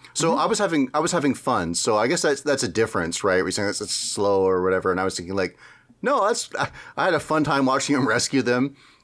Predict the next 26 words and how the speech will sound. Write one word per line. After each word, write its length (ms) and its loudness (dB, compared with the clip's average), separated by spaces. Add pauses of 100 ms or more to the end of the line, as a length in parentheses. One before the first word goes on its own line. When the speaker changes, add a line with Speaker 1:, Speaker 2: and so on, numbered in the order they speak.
(100)
Speaker 1:
and 140 0
having 240 2
them 140 2
now 200 2
all 180 2
dance 480 -2
around 300 2
and 160 0
singing 320 0
about 220 2
how 160 2
cool 340 2
he 120 2
is. 340 0 (420)
Um, 280 2
Speaker 2:
Yeah. 200 0 (1120)
Speaker 1:
and 320 0 (440)
I 100 2
like 260 0
Karaba. 580 0 (1160)
We 100 0
don't 180 0 (640)
get, 420 0
like, 180 0
a 80 2
full, 680 0